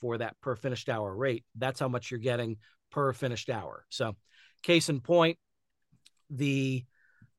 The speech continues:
one of m-, one of my books that I did for my own book, I will say, uh, Forever Upward, which is part two in the Excelsior journey. That took, uh, that's, that finished book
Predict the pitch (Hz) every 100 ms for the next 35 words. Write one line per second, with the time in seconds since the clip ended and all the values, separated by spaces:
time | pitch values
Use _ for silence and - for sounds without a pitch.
0 | _ _ 143 156 165 165 - 143 160 160
1 | 147 143 - 151 135 127 123 123 117 -
2 | _ _ _ _ - 131 120 131 175 156
3 | 101 80 - _ _ - 123 117 107 135
4 | 120 120 110 110 135 135 131 127 - 92
5 | - - 131 131 110 - 127 - 151 139
6 | 127 110 123 107 107 98 101 82 - _
7 | - - - - 120 160 190 - 156 151
8 | - 143 127 127 135 - - - - -
9 | 151 _ 160 165 165 - - - 117 127
10 | 104 -